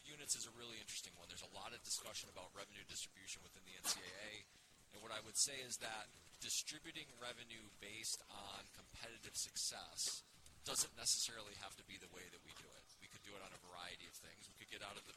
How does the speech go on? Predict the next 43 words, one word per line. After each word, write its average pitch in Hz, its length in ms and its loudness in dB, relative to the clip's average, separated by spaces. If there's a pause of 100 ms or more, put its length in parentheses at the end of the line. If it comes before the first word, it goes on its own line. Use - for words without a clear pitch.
business 101 260 0
of 95 80 -10 (220)
giving 101 320 -6 (560)
revenue 107 320 -4
distribution 101 560 -2
based - 240 4
on 95 80 -8
competitive 98 480 -8
success - 400 2
entirely, - 480 -4
and 92 80 -8
it - 80 -16
would 92 80 -14
change - 400 -4
the 98 80 -8
reward 98 400 -8
system 98 400 4
and 92 80 -10
the 90 160 -10
way 95 160 -4
people 92 320 -12
value 90 240 -6
different - 320 -8
things 85 240 -6
that - 80 -10
they're 87 160 -14
doing. 85 160 -10
They 85 80 -10
could - 160 0
say, 92 240 2 (420)
we're 101 80 -10
gonna 104 160 -8
give 104 80 -10
more 104 160 -4
for 95 160 -2
academic 120 480 -4
success, 117 480 0
more 90 160 -8
for - 160 -8
educational 113 480 -4
success. 104 400 4 (160)
So 120 80 4 (800)
where 156 240 2